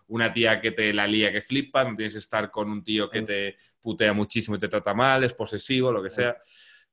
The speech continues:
Speaker 1: Eso ayuda
Speaker 2: Al
Speaker 1: mucho
Speaker 2: final
Speaker 1: para, porque te focuseas en lo, en lo que puedes.
Speaker 2: Al final, la suerte esa, cuando te hablaba de todas las casualidades, pues tener una relación tan sana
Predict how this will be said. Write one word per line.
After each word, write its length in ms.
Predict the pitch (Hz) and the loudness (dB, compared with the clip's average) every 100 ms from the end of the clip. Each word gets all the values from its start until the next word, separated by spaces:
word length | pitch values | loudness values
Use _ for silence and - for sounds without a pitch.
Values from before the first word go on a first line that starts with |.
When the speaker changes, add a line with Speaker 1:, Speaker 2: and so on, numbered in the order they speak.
| - | -6
Speaker 1:
Eso 180 | 110 120 | -2 2
ayuda 180 | 123 104 | 4 4
Speaker 2:
Al 60 | |
Speaker 1:
mucho 260 | 104 101 101 | 2 -2 0
Speaker 2:
final 20 | |
Speaker 1:
para, 300 | 101 98 98 | 2 2 0
porque 220 | 110 110 | -4 -4
te 100 | 92 | -8
focuseas 680 | - 113 107 107 117 120 123 | -2 -2 0 -2 4 4 4
en 180 | 127 117 | -2 2
lo, 760 | 107 104 98 95 92 90 80 95 | 2 4 4 4 2 0 -6 -10
en 140 | 95 | -14
lo 100 | 87 | -12
que 120 | 85 | -12
puedes. 420 | 95 95 92 90 | -6 -2 -2 0
Speaker 2:
Al 140 | 107 110 | 0 -2
final, 840 | - 104 101 107 107 110 110 127 123 | -4 -2 0 0 -2 -2 -4 -8 -2
la 140 | 107 104 | 0 0
suerte 440 | - 107 107 110 | 0 0 4 2
esa, 180 | 107 107 | 4 6
cuando 180 | 107 104 | 6 8
te 60 | |
hablaba 400 | 101 101 104 104 | 6 8 8 10
de 140 | 104 101 | 6 2
todas 340 | - 107 101 | 6 6 8
las 140 | 107 | 2
casualidades, 800 | - 110 - 104 101 101 101 101 - | 0 -4 0 2 4 2 4 2 0
pues 180 | 104 92 | -4 0
tener 260 | 101 101 | 0 2
una 160 | 104 104 | 4 2
relación 400 | 101 101 107 101 | 4 2 0 0
tan 240 | 101 101 | 0 0
sana 500 | - 113 101 98 104 | -2 2 2 2 -4